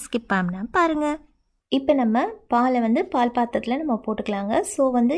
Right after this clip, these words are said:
இப்போ ஒரு ஹாஃப் லிட்டர் சொல்லியிருந்தேன், அதை பால் பாத்திரத்துல விட்டுட்டு, so, இப்ப ரெண்டு வ-, ரெண்டு கப் அளவுக்கு இருக்குங்க. So, இது வந்து நல்லா மீடியம் ஃப்ளேம் வச்சுட்டு கொஞ்சம் குறைஞ்சு குறைஞ்சு வருங்க. நல்லா சுண்டி வரணும் பால். So, ஒரு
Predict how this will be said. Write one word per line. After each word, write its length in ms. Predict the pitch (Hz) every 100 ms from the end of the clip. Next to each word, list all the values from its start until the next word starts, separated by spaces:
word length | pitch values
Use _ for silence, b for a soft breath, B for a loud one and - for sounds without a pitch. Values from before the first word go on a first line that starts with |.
| 370
இப்போ 160 | 302 220
ஒரு 80 | 208
ஹாஃப் 220 | 220 226
லிட்டர் 260 | 233 262 269
சொல்லியிருந்தேன், 460 | 226 214 196 262 415 B B B B B 226
அதை 120 | 226 226
பால் 220 | 220 220 214
பாத்திரத்துல 420 | 208 208 214 214 196
விட்டுட்டு, 320 | 202 196 262 453 - _ _ _ _ _ _ -
so, 60 | 285 -
இப்ப 160 | 285 294
ரெண்டு 220 | 262 240 247
வ-, 160 | 240 233 -
ரெண்டு 180 | 240 247 254
கப் 180 | 247 226
அளவுக்கு 280 | 202 185 220
இருக்குங்க. 380 | 254 - 196 196 311 -
So, 80 | - 269
இது 100 | 254 254
வந்து 140 | 240 311
நல்லா 280 | 254 240 254 294
மீடியம் 280 | 233 226 269 269
ஃப்ளேம் 240 | 240 214
வச்சுட்டு 280 | 202 - 247 294
கொஞ்சம் 260 | 247 220 214
குறைஞ்சு 320 | 226 220 208 226
குறைஞ்சு 280 | 214 202 226 220
வருங்க. 320 | 202 196 202 320 359
நல்லா 220 | 233 233 262
சுண்டி 440 | - 240 262 320 330 220
வரணும் 340 | 202 202 196 190
பால். 280 | 196 196 208 311 - B B B B -
So, 60 | 247
ஒரு 100 | 226